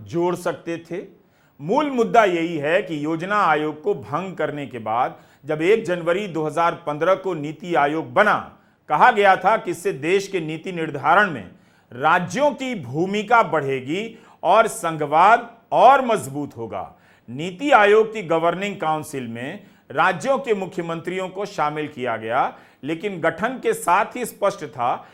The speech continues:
कि इस आयोग के पास योजना आयोग की तरह वित्तीय अधिकार नहीं होंगे। वित्तीय अधिकारों के बिना इसका कोई मतलब नहीं। यह आयोग अपने को, आप को think tank कहता है।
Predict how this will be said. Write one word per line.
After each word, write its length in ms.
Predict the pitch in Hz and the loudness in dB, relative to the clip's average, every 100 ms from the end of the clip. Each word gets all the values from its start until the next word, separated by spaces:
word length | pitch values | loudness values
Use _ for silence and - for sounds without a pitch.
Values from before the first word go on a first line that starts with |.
| _ - | _ 2
कि 80 | |
इस 260 | 208 240 - | 2 2 -4
आयोग 500 | 185 160 180 220 269 | 0 2 4 6 6
के 160 | 269 185 | 6 -4
पास 500 | - 165 147 92 - _ _ - | 2 4 4 2 -12 _ _ -18
योजना 600 | 113 151 196 202 254 277 | -4 2 4 4 4 6
आयोग 460 | 220 190 202 208 208 | 6 6 6 4 4
की 80 | 165 | -6
तरह 300 | 139 127 170 139 | -4 0 -2 -2
वित्तीय 320 | 151 165 214 | -6 -4 2
अधिकार 600 | 214 170 143 147 156 156 131 | 4 4 0 2 4 4 0
नहीं 320 | 131 135 147 | -10 -8 -8
होंगे। 420 | 139 139 139 143 _ _ _ _ | -10 -8 -8 -10 _ _ _ _
वित्तीय 400 | 120 190 185 285 | -6 -6 -2 4
अधिकारों 600 | 285 247 208 202 196 208 208 | 8 8 6 4 4 4 2
के 120 | 196 | -2
बिना 260 | 170 180 | -2 -2
इसका 280 | 165 131 139 | -4 -4 -6
कोई 180 | 131 135 | -6 -8
मतलब 460 | 135 135 143 143 139 | -6 -8 -4 -4 -4
नहीं। 240 | 139 143 143 _ _ - | -10 -12 -16 _ _ -10
यह 200 | 151 220 | 2 4
आयोग 420 | 202 202 262 269 | 6 6 6 8
अपने 360 | 233 - 240 254 | 6 4 -2 -2
को, 140 | - | -2
आप 380 | 180 196 240 233 | 2 4 4 2
को 120 | 254 254 254 | 0 0 -2
think 240 | 226 254 240 | -6 -4 -6
tank 460 | - 226 262 285 - | -2 -2 -2 -4 -2
कहता 320 | 190 175 107 | -2 -2 -8
है। 160 | 90 | -12